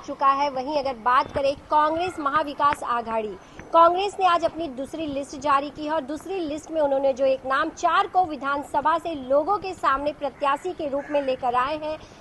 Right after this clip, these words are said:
यशवंत सिंह जी का, तो इस समय हमारे साथ यशवंत सिंह जी यहाँ पर मौजूद हैं। हम उनसे बात करेंगे कि आपके बीच में कांग्रेस ने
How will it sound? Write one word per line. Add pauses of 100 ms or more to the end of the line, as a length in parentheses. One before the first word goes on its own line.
(140)
यशवंत
सिंह
जी
का, (280)
तो
इस
समय
हमारे
साथ (100)
यशवंत
सिंह
जी
यहाँ
पर
मौजूद
हैं।
हम
उनसे
बात
करेंगे (260)
कि (100)
आपके
बीच
में
कांग्रेस
ने